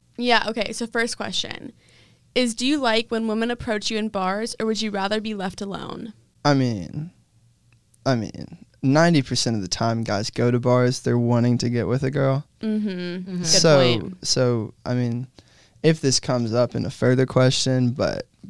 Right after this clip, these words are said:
Speaker 2: guys do think it's hot when girls approach them, as long as it's not, like, an obnoxious, like,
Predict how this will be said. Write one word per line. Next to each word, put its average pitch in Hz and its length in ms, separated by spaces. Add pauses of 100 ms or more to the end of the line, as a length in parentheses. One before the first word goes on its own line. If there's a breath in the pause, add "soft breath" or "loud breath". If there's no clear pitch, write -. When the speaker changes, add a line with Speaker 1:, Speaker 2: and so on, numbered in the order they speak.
(120)
Speaker 2:
guys 135 360
do 127 160
think 123 200
it's 110 140
hot 95 360 (100)
when 127 220
girls 123 280
approach 123 380
them, 131 120
as 127 140
long 143 140
as 147 80
it's 131 180
not, 123 160
like, 120 160
an 123 80
obnoxious, 117 840
like, 101 320